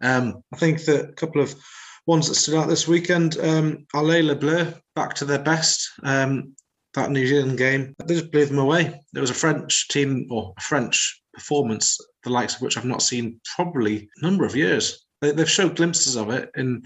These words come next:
in the past Six Nations, but it really was the first time that there was just one of those performances where you think, "Wow,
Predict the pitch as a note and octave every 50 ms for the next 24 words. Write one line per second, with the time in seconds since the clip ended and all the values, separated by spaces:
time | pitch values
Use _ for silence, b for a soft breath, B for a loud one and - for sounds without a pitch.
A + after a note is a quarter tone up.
0 | _ _ - C3 B2+ B2 A#2+ A#2 - - C3 A#2+ - - - - - - B2+ B2+
1 | C#3 C3 - - A2 G2 - - A#2 A2 A#2+ B2 C#3 C#3+ C#3+ A#2+ - - - _
2 | _ B2 A2+ A2+ - C3+ B2+ - - A#2+ A#2+ A#2 G#2 - - A#2 A2+ - - -
3 | B2+ B2 A#2 A2 - - - - B2 A2+ G#2+ - - - A2 G#2+ G2+ - A2 G#2+
4 | G2 - - - B2+ C3 A#2+ A2 G#2 F#2+